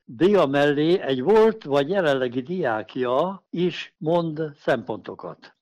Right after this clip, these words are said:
És ebben a rövid szövegben állandóan előkerül az a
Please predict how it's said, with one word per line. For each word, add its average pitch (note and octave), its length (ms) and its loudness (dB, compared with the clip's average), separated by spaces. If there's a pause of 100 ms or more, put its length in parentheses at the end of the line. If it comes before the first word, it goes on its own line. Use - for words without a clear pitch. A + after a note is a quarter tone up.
És - 160 -6
ebben F#3 440 -2
a C#3 220 2
rövid G3+ 300 2
szövegben D3 1080 0
állandóan D3 800 2
előkerül C3 880 0 (260)
az G3 340 2
a A#2+ 540 -4